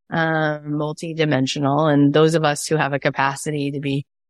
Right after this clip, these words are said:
you know, really extreme in one way that's really bright, we have the exact capacity for the dark side of that. That's how it works with polarity. And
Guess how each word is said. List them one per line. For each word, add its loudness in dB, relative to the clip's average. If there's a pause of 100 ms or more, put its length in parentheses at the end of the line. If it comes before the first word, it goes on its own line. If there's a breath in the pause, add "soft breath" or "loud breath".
(140)
you -2
know, 0
really 4
extreme 2
in 2
one 2
way 4
that's 0
really -2
bright, 2
we 2
have 0
the 0
exact -2
capacity -2
for -4
the 0
dark 0
side -2
of 0
that. -2
That's -2
how 0
it -2
works 0
with 0 (200)
polarity. 2
And 4